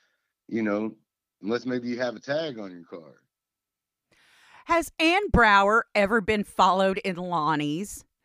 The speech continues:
Speaker 2: That's the test in Anadarko.
Speaker 1: <laughs>
Speaker 2: That is the test in Anadarko. Has she gotten followed in Lonnie's? Or not?
Speaker 1: Oh, man.
Speaker 2: Like,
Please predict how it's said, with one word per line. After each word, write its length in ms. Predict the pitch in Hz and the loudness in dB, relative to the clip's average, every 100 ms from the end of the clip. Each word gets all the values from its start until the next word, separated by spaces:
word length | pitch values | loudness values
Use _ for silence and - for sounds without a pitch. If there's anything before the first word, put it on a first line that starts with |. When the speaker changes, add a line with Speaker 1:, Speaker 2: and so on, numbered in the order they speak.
| _ | _
Speaker 2:
That's 400 | 160 196 339 349 | -6 4 4 4
the 120 | 294 466 | -4 -4
test 360 | - 269 - | 0 0 -2
in 80 | 240 | -6
Anadarko. 840 | 214 220 208 185 180 170 147 104 104 _ _ | -2 -2 0 0 0 0 -6 -8 -10 _ _
Speaker 1:
<laughs> 400 | - 147 - - 233 - - 147 _ _ _ _ 151 _ _ _ _ - | -12 -12 -16 -8 -8 -8 -16 -20 _ _ _ _ -20 _ _ _ _ 2
Speaker 2:
That 200 | 269 349 | 2 2
is 140 | 311 | -2
the 100 | 330 | -8
test 320 | 359 277 269 | -2 -2 -2
in 80 | 285 | -6
Anadarko. 760 | 220 226 214 214 214 202 165 196 | -4 -6 -2 -2 -2 -4 -6 -4
Has 160 | 208 | -6
she 160 | - 294 | -6 -4
gotten 240 | 285 269 | -2 -2
followed 360 | 277 254 269 254 | 0 0 0 -4
in 120 | 254 | -4
Lonnie's? 580 | 254 262 262 262 254 - _ _ _ _ _ _ _ _ _ _ _ _ _ _ _ _ _ _ _ _ _ _ _ _ _ _ _ | -2 -4 -4 -10 -12 -20 _ _ _ _ _ _ _ _ _ _ _ _ _ _ _ _ _ _ _ _ _ _ _ _ _ _ _
Or 160 | 220 220 | 0 2
not? 400 | 190 135 - - _ - | 2 0 -6 -20 _ -12
Speaker 1:
Oh, 40 | |
man. 1200 | 120 113 110 107 104 101 95 98 104 101 95 92 90 _ _ _ _ _ _ _ _ _ _ _ | -8 -6 -6 -6 -6 -6 -8 -6 -4 -2 -4 -8 -14 _ _ _ _ _ _ _ _ _ _ _
Speaker 2:
Like, 500 | 226 226 226 220 | -2 0 0 -4